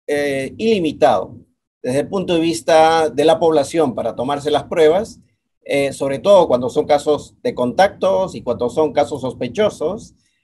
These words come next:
eh, permite a la, a, a las, a los tomadores de decisión saber cómo va la pandemia y a implementar las decisiones adecuadas para controlar la epidemia.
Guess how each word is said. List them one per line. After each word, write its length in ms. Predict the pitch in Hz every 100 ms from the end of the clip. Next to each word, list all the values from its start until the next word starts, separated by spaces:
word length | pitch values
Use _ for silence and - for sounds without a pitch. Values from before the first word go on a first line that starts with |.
| _
eh, 540 | - 135 135 135 135 - - -
permite 640 | 170 165 196 226 - 120
a 40 | 113
la, 180 | 110 - 117
a, 80 |
a 300 | 131 127 -
las, 360 | 127 123 117 -
a 60 | 139
los 140 | 127
tomadores 400 | 120 131 143 180 165
de 60 |
decisión 500 | 135 139 127 226 214
saber 360 | 147 139 160 - - 139 -
cómo 280 | 220 156
va 80 | 123
la 140 | 123 120
pandemia 440 | 113 107 104 - _ _ _ _ _ -
y 140 | 156
a 160 | 160 156
implementar 720 | 170 180 165 160 156 131 202
las 140 | 254 165
decisiones 580 | 139 127 170 170 160 127
adecuadas 500 | 127 - 202 214 -
para 260 | 135 123
controlar 440 | 123 107 117 147 127
la 60 |
epidemia. 460 | 85 98 95 101